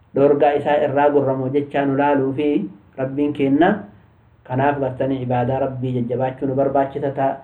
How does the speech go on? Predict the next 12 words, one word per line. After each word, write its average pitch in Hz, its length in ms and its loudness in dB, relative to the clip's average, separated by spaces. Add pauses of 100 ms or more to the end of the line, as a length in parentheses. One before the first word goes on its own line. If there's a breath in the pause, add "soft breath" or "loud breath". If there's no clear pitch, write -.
(200 soft breath)
ragaan 139 340 2
itti 139 160 -4
jirullee, 143 540 4 (200 loud breath)
hatta 160 380 -2
ta 131 120 -6
sunnaallee 147 600 2
yeroo 156 160 6
hojjannu 175 500 4 (800)
Rabbii 143 420 -2
keennarraa 139 680 2
sawaaba 139 420 4
kajeeluudhaaf 156 840 4